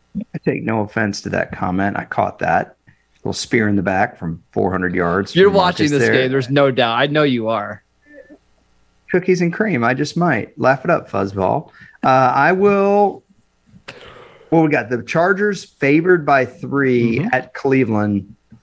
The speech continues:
Speaker 1: That means Vegas thinks the Chargers are a six-point, um, especially if the Chargers aren't gonna be able to stop Cleveland from running the ball, which remains to be seen. Um, ooh,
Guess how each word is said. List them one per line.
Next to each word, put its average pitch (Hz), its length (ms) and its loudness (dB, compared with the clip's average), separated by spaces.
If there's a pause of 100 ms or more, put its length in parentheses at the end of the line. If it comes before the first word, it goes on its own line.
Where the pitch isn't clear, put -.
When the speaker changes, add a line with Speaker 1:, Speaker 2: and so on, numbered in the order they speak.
(680)
Speaker 1:
That 254 120 4
means 170 220 4
Vegas 135 420 0
thinks 139 260 -2
the 123 100 -4
Chargers 123 520 -2
are 117 100 2
a 110 40 -2
six-point, 127 580 -4 (2250)
um, 107 680 0 (100)
especially 165 600 0
if 107 80 0
the 123 80 -2
Chargers 120 460 -2
aren't 120 120 -4
gonna 113 120 -4
be 120 80 0
able 107 140 0
to - 60 -6
stop - 300 -2
Cleveland 107 400 0
from 101 160 -4
running 107 260 0
the 95 60 -2
ball, 82 340 -4
which - 420 -10 (600)
remains 123 380 0
to 127 80 -8
be 110 140 0
seen. 107 500 -2
Um, 120 560 -2 (1000)
ooh, 170 220 6